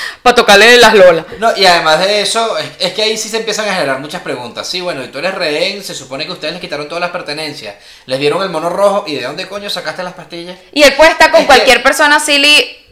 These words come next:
Speaker 2: Es que sí, sí, sí, es que
Speaker 1: Ahí
Speaker 2: ahí
Speaker 1: empiezan las lagunas y las cosas como que,
Speaker 2: Porque
Speaker 1: qué
Speaker 2: yo dije,
Speaker 1: innecesario.
Speaker 2: yo dije, bueno, de repente repente ellos pa' salvar el tema de la vaina de, de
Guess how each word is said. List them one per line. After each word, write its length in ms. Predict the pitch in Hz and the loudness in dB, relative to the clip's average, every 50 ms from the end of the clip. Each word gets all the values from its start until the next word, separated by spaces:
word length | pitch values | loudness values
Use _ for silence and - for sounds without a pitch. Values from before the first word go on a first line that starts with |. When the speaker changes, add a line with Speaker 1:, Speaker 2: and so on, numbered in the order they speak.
| _ _ | _ _
Speaker 2:
Es 140 | - 190 175 | -6 -6 -4
que 140 | - 208 180 | -4 -6 -6
sí, 180 | - 220 165 | -6 -6 -8
sí, 160 | - - 131 | -8 -10 -12
sí, 140 | - - 170 180 | -10 -6 -2 0
es 140 | 175 165 - | 0 0 0
que 120 | - 202 | 0 0
Speaker 1:
Ahí 180 | 202 202 - 320 | 2 4 4 4
Speaker 2:
ahí 60 | 370 | 4
Speaker 1:
empiezan 320 | 381 370 392 392 403 403 370 | 4 2 2 2 4 4 6
las 180 | 349 339 339 | 6 4 4
lagunas 500 | 311 254 240 240 247 269 285 320 349 349 | 4 4 6 6 6 4 4 4 4 4
y 80 | 311 277 | 4 6
las 140 | 254 240 254 247 | 4 4 4 4
cosas 260 | 254 262 285 339 330 | 4 4 4 4 2
como 200 | 320 294 269 - | 2 2 2 2
que, 300 | 247 226 220 - - - | 2 0 0 -2 -6 -6
Speaker 2:
Porque 220 | - 220 208 - 277 | -4 -2 2 4 4
Speaker 1:
qué 120 | 269 277 | 4 4
Speaker 2:
yo 80 | 311 403 | 2 2
dije, 140 | 508 453 - | 2 2 2
Speaker 1:
innecesario. 580 | - - 202 - - 190 208 302 403 392 247 185 | 2 2 0 0 0 2 2 2 2 2 0 0
Speaker 2:
yo 20 | |
dije, 160 | - 196 180 | 0 0 0
bueno, 220 | 190 190 180 165 156 | -2 -4 -4 -4 -4
de 120 | 151 151 | -4 -4
repente 720 | 147 143 147 143 139 - - 185 190 196 190 185 185 185 175 165 - - 156 139 - - 139 135 131 | -4 -4 -6 -6 -6 -6 -8 -8 -6 -6 -8 -10 -10 -12 -16 -16 -16 -16 -16 -16 -16 -18 -18 -18 -16
repente 840 | 135 139 135 135 135 - 160 165 165 170 165 165 156 147 151 143 135 | -14 -14 -14 -14 -14 -12 -12 -10 -10 -10 -10 -12 -14 -16 -14 -14 -14
ellos 180 | 131 131 - 151 | -14 -14 -14 -10
pa' 120 | - 160 156 | -10 -8 -8
salvar 340 | - 139 120 107 107 110 | -8 -10 -10 -10 -10 -12
el 100 | 113 113 | -12 -10
tema 300 | 113 143 143 147 151 151 151 | -10 -10 -10 -8 -6 -6 -4
de 80 | 147 | -4
la 100 | 123 107 101 | -4 -4 -4
vaina 480 | 101 101 101 110 110 123 127 131 131 | -4 -6 -6 -8 -10 -10 -10 -8 -8
de, 160 | 120 107 98 98 | -8 -10 -12 -14
de 300 | 101 98 87 - _ | -14 -18 -18 -20 _